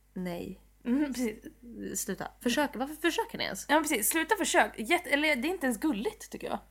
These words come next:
Speaker 1: Nej,
Speaker 2: Jag
Speaker 1: det är
Speaker 2: tycker
Speaker 1: inte
Speaker 2: inte,
Speaker 1: gulligt.
Speaker 2: jag tycker inte... ens att det är så bara, "Åh, du försökte. Du kan... alltså, visst har du dyslexi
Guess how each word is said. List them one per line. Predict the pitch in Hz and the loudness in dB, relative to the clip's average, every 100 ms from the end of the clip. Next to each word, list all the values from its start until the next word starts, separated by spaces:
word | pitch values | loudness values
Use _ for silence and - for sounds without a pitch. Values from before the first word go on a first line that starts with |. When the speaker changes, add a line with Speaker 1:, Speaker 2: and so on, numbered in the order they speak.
| _ | _
Speaker 1:
Nej, | 262 | 10
Speaker 2:
Jag | |
Speaker 1:
det | 311 | 10
är | |
Speaker 2:
tycker | 320 | 10
Speaker 1:
inte | 349 | 8
Speaker 2:
inte, | 220 | 12
Speaker 1:
gulligt. | 285 | 10
Speaker 2:
jag | 302 | 10
tycker | 330 | 4
inte... | 294 277 | 4 4
ens | 247 | 4
att | 262 | 2
det | 226 | 2
är | |
så | 220 | 2
bara, | 233 | 0
"Åh, | 294 285 247 | 0 2 0
du | 233 | -2
försökte. | 233 262 247 233 226 214 208 - - | 0 6 6 6 4 4 2 -8 -8
Du | - | -2
kan... | 247 262 | 0 4
alltså, | 247 240 220 - | 2 2 -2 -4
visst | 240 233 | -6 -2
har | - 262 | 0 0
du | |
dyslexi | 240 240 277 269 - | 0 -2 -2 -4 -4